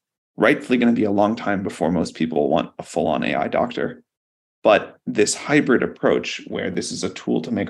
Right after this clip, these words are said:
our doctors much better and we can have super high quality, affordable medical care available to a lot more people seems tremendous. On the education front, it's obviously gonna get so much better, but we're sort of already there.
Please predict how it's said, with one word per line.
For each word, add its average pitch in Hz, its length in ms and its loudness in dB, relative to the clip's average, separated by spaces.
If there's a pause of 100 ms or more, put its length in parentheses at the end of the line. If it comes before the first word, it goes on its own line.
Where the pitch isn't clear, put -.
our 98 100 0
doctors - 460 -4
much 80 340 -4
better - 460 0 (340)
and 110 140 2
we 113 100 4
can 110 140 0
have 104 300 -2
super 120 280 -2
high - 200 -4
quality, 95 480 -2
affordable - 560 -2
medical - 360 -4
care - 380 -4
available 80 340 -2
to - 120 -8
a - 20 -2
lot 76 160 2
more - 120 -8
people 175 440 0 (320)
seems 110 300 -6
tremendous. - 600 -2 (840)
On 139 120 4
the 180 100 6
education 170 500 2
front, - 240 -2 (680)
it's 120 120 -2
obviously 139 300 4
gonna 95 140 -2
get - 140 -2
so - 240 -2
much - 240 -6
better, - 220 0
but - 160 -4
we're - 80 -4
sort 175 240 -2
of - 80 -4
already 110 320 -2
there. - 400 -6